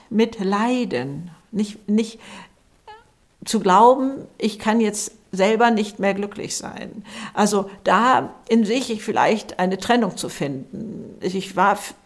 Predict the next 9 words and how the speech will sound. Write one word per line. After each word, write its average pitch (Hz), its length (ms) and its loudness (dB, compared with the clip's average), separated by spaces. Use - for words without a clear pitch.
für 196 140 -4
mich 214 240 -2
war 220 120 0
das 208 160 -2
sehr 202 140 0
erleichternd 170 680 0
zu - 220 -6
erkennen, 233 600 -2
auch 202 180 0